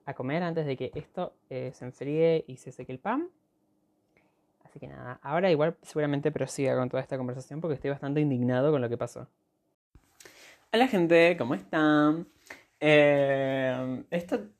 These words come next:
va a ser la continuación del, al de ayer. Va, no, mentira, del de hoy a la mañana. Eh, ahora son las nueve y treinta y ocho de la noche. Sigue siendo el mismo día que grabé el, el, el anterior, la anterior parte.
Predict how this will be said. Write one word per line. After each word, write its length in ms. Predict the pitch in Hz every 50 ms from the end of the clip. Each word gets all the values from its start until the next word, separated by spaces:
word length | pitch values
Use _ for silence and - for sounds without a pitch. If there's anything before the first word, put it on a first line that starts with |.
| _ -
va 80 | 135 139
a 60 | -
ser 220 | - - - 135 135
la 160 | 147 165 165
continuación 1500 | 165 165 165 160 160 156 147 139 139 135 - - - - 139 127 120 113 113 113 117 120 120 123 131 143 156 185 202 208
del, 440 | 214 208 214 208 214 214 220 208 -
al 120 | - 196 196
de 140 | 196 196 202
ayer. 680 | 208 208 - - - 226 220 226 226 226 226 262 - - -
Va, 160 | 170 170 175
no, 340 | 185 202 196 180 156 143 110
mentira, 320 | 135 143 143 160 165 143 131
del 140 | 127 127
de 100 | 123 123
hoy 100 | 123 127
a 60 | 135 147
la 80 | 160
mañana. 540 | 170 180 190 185 185 180 180 185 180 190 - _ _ _ _ - - - - - - - - - _ _ _ _ _ _ _ _ _ _ _
Eh, 560 | - 151 147 139 139 135 131 131 131 131 127 104 -
ahora 300 | - 117 131 147 165 175
son 240 | 175 - 175 165 165
las 340 | 160 156 151 147 139 139 147
nueve 340 | 127 120 117 120 123 131 147
y 40 |
treinta 240 | 151 151 151 156 165
y 40 | 160
ocho 140 | 160 - 180
de 60 | 170
la 80 | 165 165
noche. 440 | 170 165 165 165 - 175 170 170 -
Sigue 260 | - - 135 120 120
siendo 220 | 123 - 127 127 127
el 60 | 131
mismo 260 | 123 127 139 139 131
día 200 | 127 131 131 135
que 100 | 131 123
grabé 240 | 120 117 110 113 117
el, 220 | 120 120 120 120 - _ _ -
el, 320 | 120 117 110 110 110 - -
el 180 | - 117 110
anterior, 540 | 110 113 117 113 - 117 113 120 120 123 123
la 140 | 120 123 120
anterior 360 | 120 117 123 120 131 139 139
parte. 320 | - 147 151 - 180 185